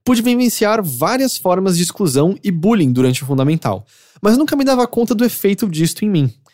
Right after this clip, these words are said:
Até que, ao entrar no ensino médio, comecei a perceber de como os famigerados grupinhos se consolidavam, fruto justamente dessa exclusão,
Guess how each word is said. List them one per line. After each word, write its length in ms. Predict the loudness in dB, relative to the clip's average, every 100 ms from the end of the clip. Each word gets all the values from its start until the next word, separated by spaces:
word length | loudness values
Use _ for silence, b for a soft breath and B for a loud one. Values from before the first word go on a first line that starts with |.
| B B B
Até 280 | -4 -2 -2
que, 180 | 0
ao 140 | 2 2
entrar 200 | 2 0
no 80 | 0
ensino 240 | -2 -2
médio, 360 | 0 0 0 0
comecei 340 | -2 -2 -2
a 40 |
perceber 420 | -4 -4 -2 0 0
de 80 | 0
como 220 | -2 -2
os 80 | 0
famigerados 600 | 0 2 2 2 0 -2
grupinhos 560 | -2 -2 -2 0 0
se 100 | -2
consolidavam, 760 | -2 -2 -2 0 0 0 -2 -6 b b b
fruto 280 | -4 0 2
justamente 600 | 2 2 0 0 0 0
dessa 200 | 0 0
exclusão, 560 | -2 -2 0 0 -2